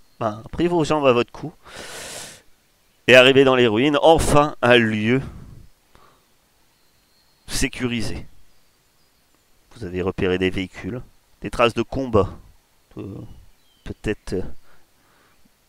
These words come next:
traces d'incendie ou de lance-flammes.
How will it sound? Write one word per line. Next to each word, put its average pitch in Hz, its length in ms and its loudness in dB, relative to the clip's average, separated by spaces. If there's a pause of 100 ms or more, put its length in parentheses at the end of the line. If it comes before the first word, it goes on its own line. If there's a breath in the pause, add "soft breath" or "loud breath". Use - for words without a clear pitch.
(140)
traces - 320 -2
d'incendie 117 840 0
ou 107 160 -16
de 92 80 -6
lance-flammes. 95 680 -8